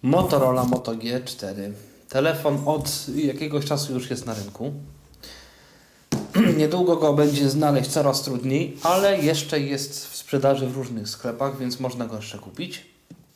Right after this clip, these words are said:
W cenie około sześćset złotych. E, teraz jest nowa Motorola Moto G pięć i z tego, co patrzyłem, jest dosyć podobna, więc można się jakoś opierać na tym podcaście, kupując telefon. Natomiast Motorola Moto G pięć jest, y, droższa,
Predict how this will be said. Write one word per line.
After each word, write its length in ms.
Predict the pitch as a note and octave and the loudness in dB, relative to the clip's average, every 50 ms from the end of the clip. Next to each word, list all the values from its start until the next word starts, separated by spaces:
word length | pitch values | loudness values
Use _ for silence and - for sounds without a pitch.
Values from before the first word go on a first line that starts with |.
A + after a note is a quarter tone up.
| _ _ _ _ _ _ _ - - - - - - - - - - - - - | _ _ _ _ _ _ _ -20 -20 -20 -20 -20 -20 -20 -20 -20 -20 -20 -20 -20
W 60 | - - | -8 -2
cenie 240 | - E3 E3 D#3+ | -2 0 2 2
około 260 | C#3+ C#3+ D3+ D3 C#3+ C#3 | 0 2 2 2 2 2
sześćset 460 | - - D#3 C#3+ C#3 C#3 C3+ A#2+ A2+ | 2 2 2 2 2 0 -2 -4 -4
złotych. 640 | - A2+ G#2+ G#2+ - E3 G3 F3+ - - - - - _ _ _ _ - _ _ _ _ - _ _ _ - - _ _ _ _ _ - | -4 -4 -4 -2 0 0 0 0 -2 -8 -14 -18 -20 _ _ _ _ -20 _ _ _ _ -20 _ _ _ -20 -20 _ _ _ _ _ -6
E, 320 | C3+ C3 B2+ B2+ B2+ B2+ | -4 -2 0 0 -2 -2
teraz 680 | B2 - E3+ E3+ E3 D#3+ D3 - - - - - - D3 | 0 2 4 4 4 4 4 2 0 0 -2 -2 -4 -2
jest 340 | C#3+ C#3+ C#3+ C#3 C#3+ - D3 | 0 0 0 0 -2 -4 -4
nowa 220 | D3+ C#3+ C#3 C3+ | -2 0 0 2
Motorola 340 | C3 A#2+ B2 B2+ B2+ B2+ B2 | 0 0 -2 0 -2 0 0
Moto 180 | B2+ B2 A#2+ | 0 -2 -4
G 180 | A#2+ A#2+ B2 A2+ | -4 -6 -8 -8
pięć 280 | A#2 C#3+ E3+ D#3+ C#3+ - | -4 -4 -4 -4 -6 -8
i 80 | - | -8
z 80 | - - | -6 -4
tego, 220 | F3 F3 E3+ E3 | -2 0 0 0
co 120 | C#3+ D3+ B2 | 0 0 -2
patrzyłem, 420 | C3 A#2+ - - - C#3 C#3 C3+ | -4 -4 -6 -2 -2 -2 -2 0
jest 160 | C3 B2 A#2+ | -2 -4 -4
dosyć 260 | B2 B2+ A2+ A2 - | -6 -8 -8 -10 -12
podobna, 380 | - - - B2 B2+ C3 C#3 C3 | -10 -10 -6 -6 -4 -2 -2 -2
więc 340 | B2 B2 B2 B2+ B2+ - - - - _ _ _ - | -2 -2 -4 -4 -4 -8 -10 -16 -20 _ _ _ -2
można 360 | C#3+ F3 G#3+ G#3 G3 G3+ F#3 | 2 4 4 6 6 4 4
się 280 | F#3 - F#3+ F#3 F3+ F3 | 4 2 2 2 2 2
jakoś 340 | E3 E3 D#3+ - D#3 D3 | 2 2 0 0 -4 -4
opierać 500 | - - C3+ - D3 D3 C#3 C3 C3+ - | -4 -6 -4 0 2 2 2 2 0 0
na 400 | B2+ B2+ C3+ D3 D#3 D#3+ D#3+ D#3 D3 C#3+ - - - - - - - | -2 0 2 4 4 4 2 2 -2 -4 -8 -10 -10 -12 -14 -12 -6
tym 220 | - C3+ C3+ C3 B2+ | -2 -2 -2 -2 -2
podcaście, 540 | A#2 A2+ - - B2 A#2+ - - - B2+ | -6 -6 -6 -6 -8 -8 -8 -6 -6 -6
kupując 840 | A#2+ - - A#2+ A2+ A#2 - A#2 A2+ A#2 A#2 A#2 A#2 A#2 A2+ A#2 - - | -6 -6 -10 -10 -10 -10 -10 -6 -4 -2 0 0 0 -2 -2 -4 -4 -4
telefon. 680 | B2 B2 A#2 A2 G2 G#2 G2+ - - G#2+ G#2+ A2 A2+ | -4 -2 -2 -2 -4 -6 -6 -6 -6 -6 -4 -4 -2
Natomiast 460 | A#2 B2+ C3+ D#3 D#3 D#3 D3+ C#3+ D3 | -2 -2 -2 -2 -2 -4 -4 -4 -2
Motorola 320 | C#3+ C3+ C3+ C3+ C3+ C3+ C3 | -4 -2 -2 0 0 0 0
Moto 280 | B2+ B2+ B2 A#2+ A#2 | 0 -2 -4 -4 -6
G 220 | A2+ A#2 A#2 B2 A#2+ | -6 -6 -8 -8 -8
pięć 340 | A#2+ - A#2+ A#2 A2+ A2+ A2 | -8 -6 -6 -6 -6 -6 -8
jest, 320 | A2 G#2+ - - - - | -8 -10 -10 -12 -10 -10
y, 260 | G#2+ G#2+ A2 A2 A2 | -8 -6 -6 -6 -6
droższa, 680 | A2 A#2 A2+ A2 G#2+ - - - D#3 F#3 A3 G3+ - | -6 -6 -6 -6 -6 -6 -4 0 2 2 2 0 -2